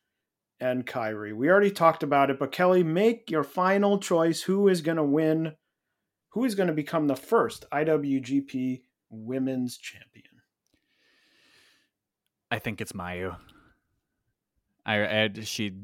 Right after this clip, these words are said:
Speaker 2: she got rid of the S W A title. Kairi's probably beating Saya. I mean, they could do Kairi as a double champ, but I, I think,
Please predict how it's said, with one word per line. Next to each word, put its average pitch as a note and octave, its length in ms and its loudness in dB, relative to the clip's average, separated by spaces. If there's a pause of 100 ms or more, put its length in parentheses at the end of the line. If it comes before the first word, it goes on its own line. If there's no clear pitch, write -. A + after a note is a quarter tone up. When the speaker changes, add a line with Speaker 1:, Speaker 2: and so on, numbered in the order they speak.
Speaker 2:
she - 240 -12
got G#2+ 240 4
rid A#2 140 2
of A2 60 -4
the A2+ 80 2
S G#2+ 160 -2
W G#2 340 -2
A G2 120 -2
title. F#2 680 -4 (180)
Kairi's G#2 420 -2
probably G2+ 420 0
beating F#2+ 600 -6 (460)
Saya. F2+ 640 -4 (1500)
I G2 60 -16
mean, G2+ 120 -6
they G2 120 -4
could G#2 240 -4
do G#2 180 -4
Kairi F#2+ 400 -2
as F2+ 80 -6
a F2+ 60 -10
double F2+ 240 -4
champ, F2+ 360 -8
but F2 120 -4
I, F2+ 240 -4
I - 20 -4
think, F#2+ 220 -8